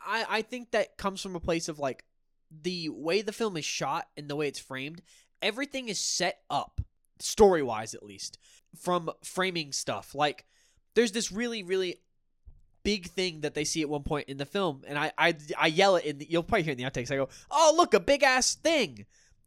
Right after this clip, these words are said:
And then I'm like, "Oh my god, it came back around. The big-ass thing is here now. We're doing a thing on the big-ass thing." It's super cool. The film is very good at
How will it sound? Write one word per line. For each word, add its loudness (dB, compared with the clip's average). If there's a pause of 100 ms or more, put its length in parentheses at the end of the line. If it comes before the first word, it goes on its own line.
(140)
And 0
then 2 (160)
I'm 0
like, 2
"Oh 0
my 4
god, 2
it -10
came -6
back -6
around. -6
The -4
big-ass 4
thing -4
is -4
here -2
now. -6
We're 0
doing 6
a 4
thing 2
on 4
the 2
big-ass 2
thing." -4 (300)
It's -2
super -2
cool. 2
The -4
film -2
is -4
very 0
good 0
at -2